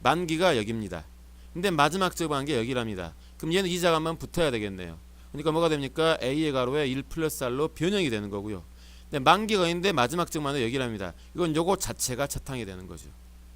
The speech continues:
이렇게 달라진다는 얘기입니다. 자, 봅시다. 올해부터 매년 초입니다. 여기 일 초라고 합시다.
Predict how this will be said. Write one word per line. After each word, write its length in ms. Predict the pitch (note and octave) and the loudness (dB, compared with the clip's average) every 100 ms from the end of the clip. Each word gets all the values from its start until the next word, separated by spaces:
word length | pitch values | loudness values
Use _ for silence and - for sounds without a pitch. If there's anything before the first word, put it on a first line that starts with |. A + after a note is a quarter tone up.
| - | -16
이렇게 220 | G#2 B2 | -12 -12
달라진다는 720 | - F#2 A2 G#2+ G#2 F#2+ F2 | -10 -4 -2 -2 -4 -8 -8
얘기입니다. 720 | F#2 F2+ E2 E2+ E2+ C3 F3 - - - - - - - - - - - - - - - - - - | -10 -10 -12 -14 -8 -4 -4 -8 -18 -20 -20 -20 -20 -20 -20 -20 -20 -20 -20 -20 -20 -20 -20 -20 -12
자, 140 | B2 | -8
봅시다. 580 | A#2 - A#2 A2 C3+ C3 | -6 -6 0 2 2 0
올해부터 680 | A#2+ F#3+ F3 - F3 C#3 G#2 | 4 4 4 2 4 4 4
매년 260 | D3 D3+ | 0 -2
초입니다. 420 | - D#3+ A#2 F2 - | -4 -4 -2 -2 -4
여기 160 | A#2 A#2 | -6 -4
일 120 | C3 | -4
초라고 320 | - D3 A#2 | -4 -2 -4
합시다. 280 | F#2 - | -6 -8